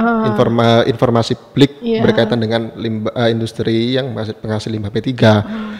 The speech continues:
Speaker 2: Namun, eh, setelah berjalannya hari tidak direspon, tidak ditanggapi, akhirnya kemudian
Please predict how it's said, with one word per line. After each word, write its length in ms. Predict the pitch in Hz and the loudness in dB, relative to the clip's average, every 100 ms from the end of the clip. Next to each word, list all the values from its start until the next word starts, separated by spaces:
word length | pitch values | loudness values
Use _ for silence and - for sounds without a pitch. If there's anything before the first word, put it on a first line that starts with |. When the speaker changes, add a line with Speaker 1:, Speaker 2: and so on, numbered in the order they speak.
| - - - _ _ _ 123 | -16 -20 -20 _ _ _ -4
Speaker 2:
Namun, 580 | 117 151 156 156 151 | 2 2 2 0 -2
eh, 400 | - - 127 123 | -2 0 4 4
setelah 640 | 117 135 127 123 123 123 120 | 4 0 4 6 6 6 2
berjalannya 480 | 117 120 117 120 | 4 6 6 4
hari 260 | 117 110 131 151 | 4 4 4 4
tidak 240 | 117 110 | 2 2
direspon, 680 | 110 110 - - 123 135 151 | 0 -2 -4 2 4 4 2
tidak 220 | 127 117 | 0 0
ditanggapi, 800 | 110 117 104 104 101 135 135 123 | 0 0 0 -2 -2 0 0 2
akhirnya 260 | 123 120 | 0 0
kemudian 520 | 131 120 110 110 127 | 0 -2 -2 2 2